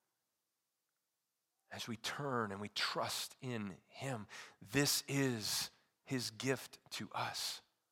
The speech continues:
Because even faith, even saving faith, Hebrews, or Ephesians chapter two tells us, is a gift of God.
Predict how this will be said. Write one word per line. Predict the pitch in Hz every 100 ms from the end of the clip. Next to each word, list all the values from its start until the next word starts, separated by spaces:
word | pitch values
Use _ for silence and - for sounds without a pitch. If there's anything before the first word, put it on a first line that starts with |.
| _ _ _ _ _ _ _ _ _ _ _ _ _ -
Because | 156 160 151 -
even | 180 202 185 156 117 - _
faith, | - - - - 180 120 - - - -
even | 208 190 185
saving | 139 - - 185 208 180 160 123 -
faith, | - 117 95 - - -
Hebrews, | 160 147 131 120 104 - - -
or | 135 123 -
Ephesians | 143 143 131 117
chapter | - 113 113
two | - 117
tells | - 117 117 104
us, | 95 - -
is | 120 104 -
a | 101
gift | - 95 -
of | -
God. | - - -